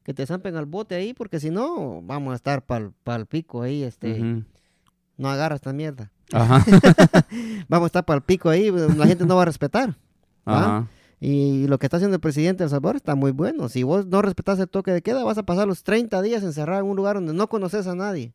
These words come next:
Speaker 2: Ajá.
Speaker 1: ¿Va? Y vas a salir hasta que se acabe y después de que salgas de ahí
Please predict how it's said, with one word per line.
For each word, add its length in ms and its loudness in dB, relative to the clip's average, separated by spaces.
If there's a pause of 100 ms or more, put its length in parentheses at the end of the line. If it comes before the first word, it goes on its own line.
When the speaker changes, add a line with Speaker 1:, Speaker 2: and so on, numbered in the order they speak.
Speaker 2:
Ajá. 460 2 (360)
Speaker 1:
¿Va? 180 -10 (120)
Y 120 -6
vas 180 -4
a 60 -6
salir 200 -6
hasta 160 -8
que 100 -12
se 80 -10
acabe 380 -4
y 100 -6
después 460 -4
de 60 -6
que 120 -4
salgas 320 -2
de 80 2
ahí 220 0